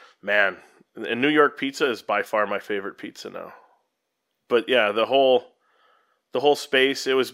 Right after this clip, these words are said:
it was basically, um, a contest that I entered, um, to, you, you submit a little video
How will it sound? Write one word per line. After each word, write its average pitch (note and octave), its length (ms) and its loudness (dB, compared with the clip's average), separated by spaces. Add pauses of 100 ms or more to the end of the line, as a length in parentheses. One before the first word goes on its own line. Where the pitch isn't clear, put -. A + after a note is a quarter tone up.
(220)
it - 80 -4
was C3+ 180 4
basically, D3 840 -4
um, G#2 400 -6 (340)
a A2+ 80 -6
contest C3 560 0
that G#2 140 0
I G2+ 80 0
entered, G2 520 -6 (760)
um, F2+ 480 -8 (200)
to, G2+ 560 -6 (680)
you, A#2+ 140 -6
you B2 160 -6
submit C#3+ 320 0
a - 20 2
little B2+ 180 2
video A2 540 0